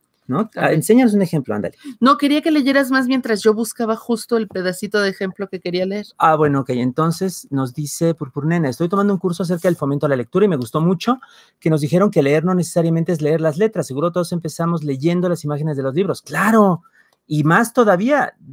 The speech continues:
Speaker 1: a, a su propia manera, por ejemplo, se sabe que los niños muy pequeños leen, quizá no, eh, o interpretan,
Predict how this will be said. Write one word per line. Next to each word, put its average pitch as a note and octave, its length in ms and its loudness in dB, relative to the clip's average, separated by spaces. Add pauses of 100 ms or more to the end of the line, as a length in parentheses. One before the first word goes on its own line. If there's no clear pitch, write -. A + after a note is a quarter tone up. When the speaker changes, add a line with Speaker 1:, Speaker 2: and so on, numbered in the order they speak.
(160)
Speaker 1:
a, - 100 0
a C#3+ 200 -4
su C#3 200 -12
propia F3 420 -2
manera, G3 480 -4
por C#3+ 100 -8
ejemplo, E3+ 540 -6 (300)
se - 160 -12
sabe F#3 200 0
que G#3+ 100 -4
los D3 180 -4
niños F3+ 280 -2
muy F3 220 0
pequeños G#3+ 720 -4 (580)
leen, F3+ 540 0 (260)
quizá F#3 300 -4
no, F#3 340 0 (200)
eh, C3 320 -6 (540)
o B2+ 140 -8
interpretan, E3 760 -2